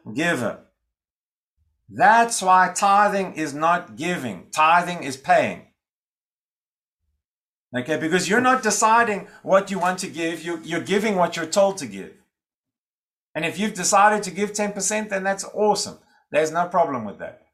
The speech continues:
That's usually my guideline in a sense of I'll gravitate towards that unless I have a, a sense of something else.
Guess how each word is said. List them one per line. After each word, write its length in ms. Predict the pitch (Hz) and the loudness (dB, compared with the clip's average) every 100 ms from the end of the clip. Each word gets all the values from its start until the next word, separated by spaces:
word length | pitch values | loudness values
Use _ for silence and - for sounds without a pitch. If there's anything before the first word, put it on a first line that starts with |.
| _ _ | _ _
That's 280 | - 170 170 | 2 2 2
usually 380 | 156 185 175 180 | -2 -2 -2 -2
my 280 | 147 151 160 | 2 4 4
guideline 600 | 147 147 160 156 156 147 | 4 4 4 2 0 -2
in 60 | |
a 60 | 139 | -6
sense 320 | 127 151 143 | -6 -8 -4
of 260 | 147 127 - - _ - | -4 -4 -10 -20 _ 2
I'll 300 | 156 160 120 | 4 4 4
gravitate 600 | 151 170 185 180 170 170 | 4 4 2 0 -2 -4
towards 360 | 160 156 160 | -6 -4 -2
that 160 | 156 160 | 2 2
unless 320 | 147 143 151 | 2 -2 -4
I 120 | 147 | -2
have 220 | 143 147 139 | -2 -2 -4
a, 140 | 135 | -6
a 60 | 127 | -6
sense 340 | - 151 143 | -8 -8 -6
of 120 | 135 | -6
something 340 | 120 135 135 135 | -2 -4 -4 -4
else. 420 | 135 98 - - | -2 -4 -8 -20